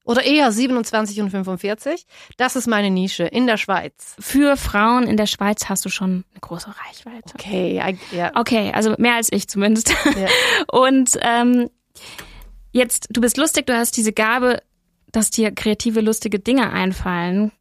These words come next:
Speaker 2: Können wir nicht irgendwie, eine, co-, also hast du irgendwie noch was im Petto, eine coole Kampagne, irgendwas, wo man die Männer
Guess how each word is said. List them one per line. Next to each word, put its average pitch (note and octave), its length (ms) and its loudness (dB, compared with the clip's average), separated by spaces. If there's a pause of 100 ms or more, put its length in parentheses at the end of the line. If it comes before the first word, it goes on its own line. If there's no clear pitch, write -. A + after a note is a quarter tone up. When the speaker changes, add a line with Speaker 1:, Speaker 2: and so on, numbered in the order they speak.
(140)
Speaker 2:
Können B3+ 180 2
wir C4+ 80 2
nicht B3 180 0
irgendwie, B3 580 0
eine, A#3+ 160 0
co-, - 180 -14
also A3 200 -2
hast - 220 -6
du - 40 -6
irgendwie A#3+ 200 4
noch A#3+ 180 0
was A#3+ 140 -2
im A#3 100 2
Petto, A3+ 460 -2
eine A3 180 0
coole A3+ 400 0
Kampagne, A#3 680 2
irgendwas, A3 380 0
wo A3 40 0
man G#3+ 140 4
die G#3+ 100 0
Männer A3 400 2